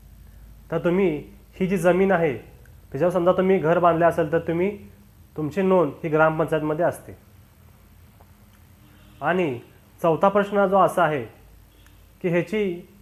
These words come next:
ह्या जागेची मोजणी मागवता येते काय? तर मित्रांनो, ह्याच जागेची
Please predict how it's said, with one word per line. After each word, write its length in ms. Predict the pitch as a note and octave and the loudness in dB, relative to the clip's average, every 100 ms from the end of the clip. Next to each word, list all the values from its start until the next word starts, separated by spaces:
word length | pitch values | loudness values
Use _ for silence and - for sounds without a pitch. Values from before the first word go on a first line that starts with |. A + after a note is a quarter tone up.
| - - | -20 -4
ह्या 120 | F3 | 0
जागेची 640 | E3+ E3+ F3+ F3+ F3 A#2+ - - - | 2 2 2 0 -4 -6 -10 -20 -18
मोजणी 340 | C#3+ D#3+ D#3 G3 | -2 0 2 2
मागवता 300 | G3 F3+ F#3 | 2 2 0
येते 200 | F3 F3 | -2 -2
काय? 300 | D#3 D3 C#3+ - - _ _ _ _ - - - | -4 -6 -8 -20 -20 _ _ _ _ -20 -20 -10
तर 40 | |
मित्रांनो, 400 | C#3 D3+ E3+ F3+ | -6 -2 0 0
ह्याच 340 | E3 E3+ E3+ - - _ - - | 0 0 0 -8 -20 _ -20 -8
जागेची 640 | B2+ C#3+ D3+ D#3+ E3+ B2 | -2 -2 -2 -2 -4 -6